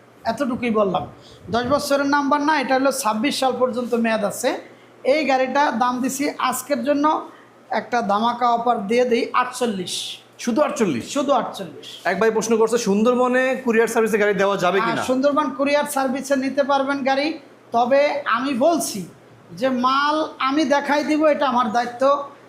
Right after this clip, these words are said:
Speaker 1: দেখে নেবেন, আপনি দেখে নেবেন, এটা আপনার দায়িত্ব।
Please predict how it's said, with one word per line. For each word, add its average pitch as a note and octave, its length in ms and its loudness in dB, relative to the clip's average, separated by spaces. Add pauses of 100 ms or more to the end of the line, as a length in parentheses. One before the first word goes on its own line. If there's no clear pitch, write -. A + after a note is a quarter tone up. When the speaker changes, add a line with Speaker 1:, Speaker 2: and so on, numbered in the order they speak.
(360)
Speaker 1:
দেখে D#4 340 2
নেবেন, A#3 320 0
আপনি F#3+ 320 0
দেখে C#4+ 320 2
নেবেন, D#4+ 260 0
এটা B3+ 140 0
আপনার B3 380 -2
দায়িত্ব। F#3 320 -6